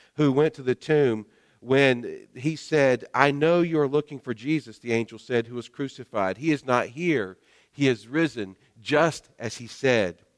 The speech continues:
Or Mark tells us when women heard the news of the resurrection from the angel that trembling and bewildered, they went out and fled from the tomb. Powerful images and powerful phrases that just reach up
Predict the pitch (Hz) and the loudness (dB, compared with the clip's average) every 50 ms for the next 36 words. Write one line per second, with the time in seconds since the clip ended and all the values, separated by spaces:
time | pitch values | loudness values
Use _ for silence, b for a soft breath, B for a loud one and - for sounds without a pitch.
0 | b b b b b b - 147 139 123 117 127 131 170 170 - - 156 135 123 | b b b b b b 2 2 2 4 2 2 2 2 2 0 0 0 0 0
1 | 117 127 120 - - 123 110 110 113 120 117 123 113 110 110 123 120 107 107 110 | 0 -6 -14 -8 -8 -8 -6 -2 -4 -2 -2 -2 -4 -4 -4 -4 -4 -2 -4 -6
2 | 107 110 123 123 123 113 104 113 104 107 104 113 110 107 104 110 113 113 110 - | -4 -2 -2 -2 -2 -4 -8 -12 -18 -6 -2 -2 -2 -2 -4 -4 -4 -4 -4 -6
3 | 113 - - 113 107 107 85 98 113 120 117 104 110 110 107 101 b b b b | -18 -20 -20 -14 -12 -12 -8 -6 -6 -6 -6 -6 -8 -8 -8 -8 b b b b
4 | b b 110 107 123 120 120 - - - - - - 180 185 196 190 185 190 185 | b b -2 2 2 2 2 2 -4 -14 -16 -4 0 0 0 2 0 0 0 0
5 | 175 175 165 - - 139 139 131 113 139 147 135 120 117 135 139 143 147 131 104 | 0 -2 -6 -8 -8 -8 -8 -6 -8 -8 -10 -10 -6 -2 0 0 2 0 -2 -4
6 | 101 101 98 95 98 117 120 120 117 117 117 110 - _ 110 110 135 139 131 - | -8 -12 -14 -12 _ 0 0 2 2 0 -2 -6 -12 _ -8 -4 -2 -2 -2 -4
7 | - - 131 131 117 104 90 - _ _ 107 107 - _ _ 123 120 110 101 92 | -4 -2 0 0 0 -2 -4 -6 _ _ -20 -20 -20 _ _ -4 -4 -4 -4 -4
8 | 87 85 _ _ _ _ _ _ _ _ _ 110 98 92 95 92 - - 107 98 | -8 -12 _ _ _ _ _ _ _ _ _ -18 -14 -14 -14 -16 -14 -16 -14 -14
9 | 87 76 73 80 _ _ _ b b b b b b b b b - - - 175 | -14 -18 -20 _ _ _ _ b b b b b b b b b -10 -6 -4 0
10 | 175 180 202 196 190 165 - - 147 123 - 123 120 113 110 104 90 - - 95 | 2 2 2 2 2 0 -2 -4 -6 -4 -4 -6 -6 -8 -8 -10 -18 -18 -18 -20
11 | 95 - - 131 127 110 - - - 175 170 170 180 185 175 - - 151 123 - | -20 -10 -4 -4 -4 -4 -6 -4 0 2 2 2 2 0 0 -2 -4 -8 -8 -8
12 | - - 123 120 117 117 107 107 104 95 _ 131 117 127 143 135 - 117 110 120 | -8 -4 -2 0 0 -2 -4 -8 -18 -8 _ -6 -6 -6 -10 -14 -14 -16 -6 -4
13 | 156 190 185 - - - 104 139 135 117 98 - _ _ | -2 -2 -2 -4 -6 -2 -2 0 0 0 -2 -4 _ _